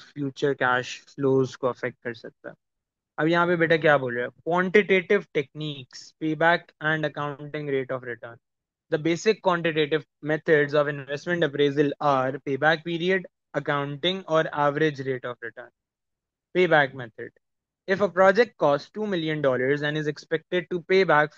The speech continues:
five hundred thousand dollars per year, the payback period will be four years। This can then be compared with the payback period on alternative investments। अब यहाँ पे क्या बोल रहे हैं?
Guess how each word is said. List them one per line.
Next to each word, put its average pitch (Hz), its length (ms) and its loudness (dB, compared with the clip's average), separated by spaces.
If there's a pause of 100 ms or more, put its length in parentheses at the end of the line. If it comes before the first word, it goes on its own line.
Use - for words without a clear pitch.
(140)
five 160 280 0
hundred 160 340 -4
thousand 165 500 0 (440)
dollars 156 800 6 (100)
per 180 160 8
year, 135 400 -4 (260)
the 156 100 -4
payback 175 440 0
period 151 440 -2
will 156 180 -2
be 139 180 -6 (320)
four 185 200 4
years। 117 420 -8 (600)
This 196 180 0
can 208 240 2
then 214 200 4
be 226 100 0
compared 156 760 0 (540)
with 165 200 -2
the 180 80 -2
payback 170 460 -2
period 156 300 -4
on 156 180 -2
alternative 165 1160 0 (1200)
investments। 139 680 -8
अब 151 80 -8
यहाँ 165 160 -2
पे 180 100 -2
क्या 185 180 6
बोल 143 160 2
रहे 127 100 -8
हैं? 131 60 -12